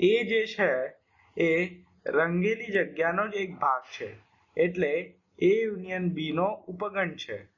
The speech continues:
એવી જ રીતે B પણ રંગેલી જગ્યામાં સમાયેલો છે,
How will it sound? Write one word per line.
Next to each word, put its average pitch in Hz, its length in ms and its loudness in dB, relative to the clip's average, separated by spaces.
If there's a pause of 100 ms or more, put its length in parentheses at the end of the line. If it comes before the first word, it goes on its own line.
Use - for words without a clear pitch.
(400)
એવી 214 280 2
જ - 20 -6
રીતે 214 300 -4
B 208 420 -6
પણ 156 360 -2
રંગેલી 180 520 -4
જગ્યામાં 156 560 -2
સમાયેલો 147 560 -4
છે, 110 260 -12